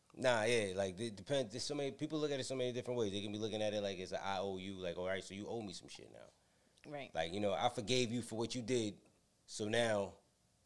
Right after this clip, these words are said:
Speaker 1: or it's like, "Yo, all right, cool, I got one. I got a forgave-, I got a forgiveness coming up, too."
Speaker 2: Yeah.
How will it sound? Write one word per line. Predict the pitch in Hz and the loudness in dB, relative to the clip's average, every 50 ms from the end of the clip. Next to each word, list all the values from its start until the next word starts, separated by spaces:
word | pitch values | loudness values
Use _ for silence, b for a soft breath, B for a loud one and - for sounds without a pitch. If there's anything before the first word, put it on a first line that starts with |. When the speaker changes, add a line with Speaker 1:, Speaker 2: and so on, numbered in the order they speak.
| _ _ _ _ | _ _ _ _
Speaker 1:
or | - 117 120 123 127 | 4 6 8 8 8
it's | 123 - - | 6 6 4
like, | 123 117 117 127 | 2 2 4 4
"Yo, | 156 135 | 4 6
all | 117 123 | 8 8
right, | 151 147 139 135 135 | 6 6 4 2 2
cool, | - 165 156 131 131 | 0 -2 2 4 4
I | 135 | 4
got | 127 135 135 127 110 | 6 8 6 6 8
one. | 110 107 98 104 | 6 4 4 4
I | 120 | 6
got | 120 127 123 | 6 6 6
a | 113 | 4
forgave-, | - - 107 85 107 110 107 107 104 95 110 | 2 0 -4 -2 -2 -2 -2 -2 -2 -2 -2
I | 127 | 2
got | 127 131 117 | 2 2 0
a | |
forgiveness | - - 113 98 98 110 107 104 110 104 - | 0 -2 -4 -2 0 -2 0 0 0 -2 -2
coming | - - 110 107 107 107 | -2 -2 -2 0 0 0
up, | 107 104 - | 0 -2 -2
too." | - 139 123 95 - - - - | -4 -4 -4 -4 -6 -10 -16 -16
Speaker 2:
Yeah. | - - | -14 -12